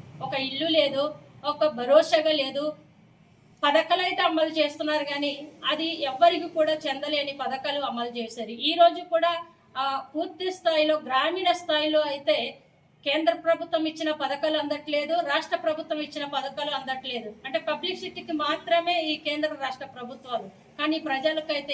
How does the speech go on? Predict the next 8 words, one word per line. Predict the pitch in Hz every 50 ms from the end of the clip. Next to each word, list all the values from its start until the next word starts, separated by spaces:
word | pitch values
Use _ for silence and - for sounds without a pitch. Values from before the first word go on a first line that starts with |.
| 262 269
ఏ | 277
మాత్రం | 277 285 277 277 - 285 277 277 277 285
కూడా | 277 277 277 269
ఉపయోగకరమైనవి | 240 233 233 262 254 254 254 254 262 254 254 254 240 240 240 240 233 240 233 233 226 226 226 226 233 240 233
లేవు. | 208 208 214 214 202 196 - - - - - - -
ఇప్పుడు | - 302 302
చూడాలంటే, | 302 302 302 330 339 349 349 339 339 320 330
మారుమూల | 302 294 285 294 311 330 339 330 330 320 311 302